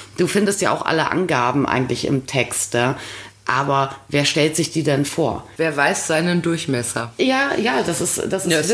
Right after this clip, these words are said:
Speaker 1: wirklich,
Speaker 2: wirklich so.
Speaker 1: es ist nicht, nicht so, äh, einfach tatsächlich. Oder ich hab's bei mir im Online-Shop echt so gemacht und das ist eine Heidenarbeit, dass ich für jedes einzelne verdammte Produkt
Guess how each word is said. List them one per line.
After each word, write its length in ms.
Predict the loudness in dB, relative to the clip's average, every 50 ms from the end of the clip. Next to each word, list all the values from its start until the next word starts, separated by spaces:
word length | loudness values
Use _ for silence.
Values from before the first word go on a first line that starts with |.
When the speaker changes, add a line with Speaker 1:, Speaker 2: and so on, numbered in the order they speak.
| 2 2
Speaker 1:
wirklich, 160 | 2 2 2
Speaker 2:
wirklich 140 | 0 0 0
so. 180 | 0 0 0 0
Speaker 1:
es 260 | 0 0 0 0 0
ist 120 | 0 0 2
nicht, 380 | 2 2 2 0 -2 -4 -2
nicht 420 | -2 0 0 0 0 -2 -4 -6 -4
so, 480 | -2 0 2 2 2 2 2 0 0 -2 0
äh, 400 | 0 0 2 2 0 0 0 -2 -2 -2
einfach 280 | -2 -2 -2 -2 -2
tatsächlich. 500 | -2 -2 0 0 2 2 2 2 0 0 0
Oder 220 | 2 2 2 0 -2 -6 -10 -10 -10 -12 -12 -12 -6
ich 200 | -4 -2 0 0
hab's 180 | 0 -2 -2 -2
bei 100 | 0 0
mir 160 | 2 2 2
im 80 | 2 2
Online-Shop 540 | 0 2 2 2 2 0 0 0 -2 -2 0
echt 240 | 0 0 0 0 -2
so 100 | -2 0
gemacht 280 | 2 2 2 2 2 0
und 60 | -2
das 100 | -2 -2
ist 40 | -2
eine 220 | 0 0 0 0 0
Heidenarbeit, 580 | 0 0 0 0 0 0 0 2 0 0 0
dass 140 | -2 -2 -2
ich 140 | -4 -4 -6
für 200 | -6 -4 -2 -2
jedes 560 | -2 -2 -2 0 2 2 2 2 2 -2 -2
einzelne 580 | -2 -2 0 0 0 0 0 2 2 2 2 0
verdammte 420 | -2 -2 -2 0 0 -2 -2 -4 -4
Produkt 420 | -4 -2 0 0 0 0 -2 -10